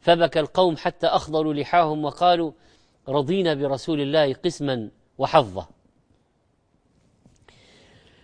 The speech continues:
م-، كذلك فإنه عليه الصلاة والسلام،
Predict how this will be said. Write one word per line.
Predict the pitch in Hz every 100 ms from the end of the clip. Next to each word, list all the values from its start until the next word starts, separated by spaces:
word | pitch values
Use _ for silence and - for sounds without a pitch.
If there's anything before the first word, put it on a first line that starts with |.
| _ _ _
م-، | 143 175 - _ 156
كذلك | 185 190 269 247 233
فإنه | - 202 220 214
عليه | 196 214
الصلاة | 202 208 185
والسلام، | 165 - 151 180 180 175